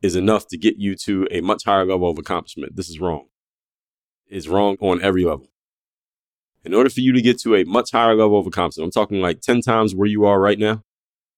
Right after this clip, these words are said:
most of the ways that you think right now need to be thrown in the garbage if you wanna go to a higher level. Now, if you wanna stay where you're at, keep thinking what you think. Now, again, look at your life. Look at your last five years. That's pretty much what your next five years are gonna look like.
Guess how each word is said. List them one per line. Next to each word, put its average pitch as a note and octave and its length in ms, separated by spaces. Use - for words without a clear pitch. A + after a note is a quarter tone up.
most B2 440
of A2+ 80
the G#2+ 80
ways A2 240
that F#2+ 100
you G#2 160
think G#2 260
right G2 220
now F#2 240
need F2 200
to D#2+ 40
be E2 100
thrown F2+ 220
in E2+ 60
the D#2+ 60
garbage D2+ 380
if D3+ 200
you B2 120
wanna G#2+ 180
go G2 120
to F2 160
a - 20
higher D#2+ 180
level. - 260
Now, E2+ 140
if E2+ 80
you A2+ 80
wanna A#2 160
stay A#2+ 160
where G#2 100
you're F#2 160
at, F#2+ 240
keep - 180
thinking F#2 260
what E2+ 140
you D2+ 80
think. - 220
Now, D2+ 260
again, D#2+ 320
look G2 140
at G2+ 80
your G2+ 120
life. G2 260
Look F#2+ 100
at F#2+ 60
your G2+ 100
last G2 200
five G2 200
years. - 360
That's - 180
pretty A#2+ 240
much G#2+ 200
what G2 100
your G2 80
next G2 220
five G2 240
years F2+ 160
are - 20
gonna F2 140
look - 160
like. - 120